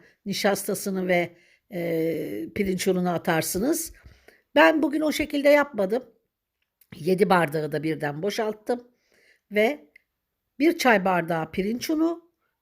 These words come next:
bir çay bardağı nişasta. Yalnız bir parmak eksik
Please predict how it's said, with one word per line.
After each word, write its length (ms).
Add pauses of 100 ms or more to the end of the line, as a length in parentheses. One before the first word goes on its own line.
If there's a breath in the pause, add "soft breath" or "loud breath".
(120)
bir 220
çay 280
bardağı 680 (300 soft breath)
nişasta. 760 (460 soft breath)
Yalnız 480
bir 220
parmak 420
eksik 720